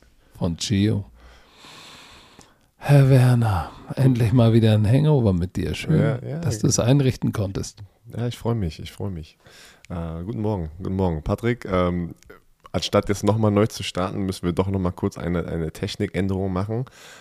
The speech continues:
Speaker 2: Ähm, du musst den anderen Kopfhörer von deinen Kopfhörern auch, äh, irgendwie in dein Ohr packen, weil das wackelt die ganze Zeit rum und es ist lauter. Genau, das ist nämlich die Seite, wo du auch das Mikrofon hast. Deswegen habe ich dich gerade nicht richtig verstanden.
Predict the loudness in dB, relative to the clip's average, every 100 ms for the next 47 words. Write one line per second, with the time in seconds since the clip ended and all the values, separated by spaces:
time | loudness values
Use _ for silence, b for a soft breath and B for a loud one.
0 | B -4 -4 -2 -4 -2 -2 -2 -4 -12
1 | -4 -2 0 0 -2 -2 -4 -2 -2 0
2 | 0 -2 -4 -2 -2 -4 -8 -4 -4 -4
3 | -2 0 0 0 -2 -2 -2 -4 -4 -4
4 | -2 -2 0 0 0 0 -2 -2 2 0
5 | 0 -2 0 0 2 0 2 0 2 2
6 | 2 0 -4 -2 2 2 2 2 2 B
7 | B 2 4 2 -4 -2 -2 -2 2 2
8 | 2 0 2 4 2 2 -2 -4 -2 0
9 | 0 0 0 0 -2 -8 -4 -4 -4 -10
10 | -6 -4 -4 -6 -8 -8 -8 -6 -6